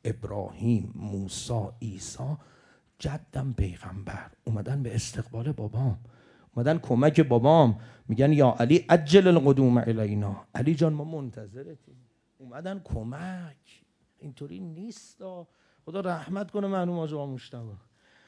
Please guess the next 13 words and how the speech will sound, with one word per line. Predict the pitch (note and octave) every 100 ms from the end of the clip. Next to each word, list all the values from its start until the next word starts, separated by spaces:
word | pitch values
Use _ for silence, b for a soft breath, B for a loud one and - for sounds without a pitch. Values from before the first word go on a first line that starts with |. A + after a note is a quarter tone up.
| b -
فرمود: | D#3+ D#3+ F#3
«آقا، | F3 F#3+
نمی‌دونید | F3+ D#3+ D#3+ G3+ G#3 G3+ G3 F#3+
چه | - - D#3
خبر | D#3+ D3 D3 D3
موقع | C#3+ C3 C3 C3
مرگ | B2+ B2+ B2 A#2 A2+
و | A#2 A#2+
قیامت | A#2+ A#2 A#2 A2 A2
و | A2
شب | - A2 G#2+
اول | G2+ F#2+ G2+ G2 G2+
قبر؟ | G#2 F#2+